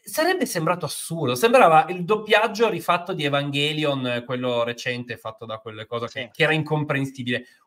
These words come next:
Speaker 2: Sì.
Speaker 1: uguale. Cioè è ovvio che se tu hai un personaggio in un film devi farlo parlare come si parla nella realtà, e all'epoca probabilmente dicevano quello. Oggi magari gli avrebbero fatto ridire la stessa cosa in un altro modo e la parola omosessuale in bocca non sarebbe sembrata strana.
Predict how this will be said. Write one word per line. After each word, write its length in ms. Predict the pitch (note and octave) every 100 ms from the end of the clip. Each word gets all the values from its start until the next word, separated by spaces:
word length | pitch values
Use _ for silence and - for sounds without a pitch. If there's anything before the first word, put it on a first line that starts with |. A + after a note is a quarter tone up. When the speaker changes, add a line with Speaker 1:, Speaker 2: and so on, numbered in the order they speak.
| A3
Speaker 2:
Sì. 160 | F#3
Speaker 1:
uguale. 400 | D#3+ C3 B2 B2+ -
Cioè 220 | C#4 G#3+
è 120 | A#3+
ovvio 280 | C#4 G3+ E3+
che 120 | D#3+
se 80 | C#3
tu 80 | D#3
hai 60 | F3
un 80 | C3+
personaggio 460 | C3+ - D3+ D3
in 60 | C3+
un 80 | C3+
film 200 | E3 D#3+
devi 160 | B2
farlo 280 | A#2+ C3+ B2+
parlare 360 | C3+ C3+ D#3 D3+
come 140 | A#2
si 160 | - B2
parla 180 | D3
nella 200 | C#3+ A#2+
realtà, 360 | A#2+ A#2 - A2
e 80 | G#3
all'epoca 380 | G#3+ G#3+ B3 D#3
probabilmente 340 | C#3 C#3 D#3+
dicevano 380 | C3 - B2 A2
quello. 240 | F3 D3 - _ _
Oggi 580 | B3+ A3 F#3 E3 G#3+ C4
magari 340 | G#3 A#3+ G3+ A3+
gli 60 |
avrebbero 320 | G3 D#3 D#3 D#3
fatto 240 | E3+ E3
ridire 260 | C#3+ D#3+ C#3
la 60 |
stessa 320 | C3 D#3 F#3
cosa 200 | F3+ C#3
in 80 | D#3+
un 80 | A#2+
altro 240 | A#2 B2+
modo 440 | D3 A2+ A#2+ C3 C3+
e 280 | F3+ F#3 -
la 160 | C#3
parola 260 | C3+ D#3+ E3+
omosessuale 540 | C#3 C#3 D3+ - E3
in 80 | F#3+
bocca 300 | D#3+ E3 F#3+
non 160 | C#3+ D#3
sarebbe 360 | - B2+ C3 D3
sembrata 380 | A#2+ A2+ A2+
strana. 400 | - - D3 A2+